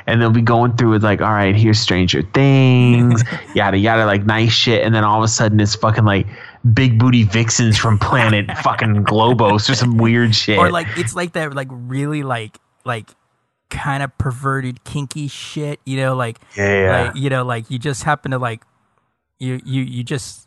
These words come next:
Speaker 2: I don't know, you hit it by accident or you just let it go, or you hit it,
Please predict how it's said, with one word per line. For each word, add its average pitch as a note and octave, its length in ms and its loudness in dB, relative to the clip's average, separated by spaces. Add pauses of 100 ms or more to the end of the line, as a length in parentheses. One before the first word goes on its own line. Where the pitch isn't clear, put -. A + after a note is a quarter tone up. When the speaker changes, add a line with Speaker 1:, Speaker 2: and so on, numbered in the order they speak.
(160)
Speaker 2:
I C#3+ 80 2
don't C#3 80 0
know, A#2 80 -4
you A2+ 240 -8
hit D3 200 -2
it D3 100 -6
by A#2+ 100 -2
accident B2 560 -4
or A2 180 -6 (340)
you B2 120 -8
just A#2 280 -8
let B2 160 -2
it A#2+ 120 -8
go, A#2 320 0
or A#2+ 100 -10
you A#2+ 160 -6
hit B2+ 180 0
it, B2+ 140 -2